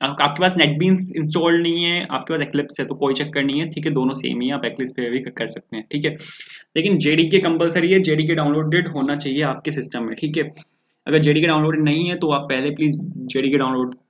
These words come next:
करिए। ठीक है, अगर आपको नहीं पता JDK download कैसे होगा तो YouTube पर बहुत वीडियोज़ हैं, वो आपको बता देंगे। ठीक है, ठीक है, तो कोई भी एक video का आप reference यहाँ पर ले सकते हैं। ठीक है,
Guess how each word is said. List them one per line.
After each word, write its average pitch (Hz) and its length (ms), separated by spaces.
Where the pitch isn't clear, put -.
करिए। 135 220
ठीक 156 240
है, 156 300
अगर 156 180
आपको 165 180
नहीं 160 180
पता 180 200
JDK 165 320
download 156 340
कैसे 156 200
होगा 165 200
तो 170 360
YouTube 151 300
पर 160 80
बहुत 143 240
वीडियोज़ 143 340
हैं, 156 80
वो 143 60
आपको 139 200
बता 123 200
देंगे। 135 240
ठीक 151 280
है, 156 60
ठीक 190 100
है, 202 60
तो 196 80
कोई 165 260
भी 185 140
एक 156 380
video 165 300
का 175 80
आप 160 120
reference 151 360
यहाँ 147 120
पर 147 120
ले 127 160
सकते 131 280
हैं। 190 160
ठीक 160 180
है, 147 140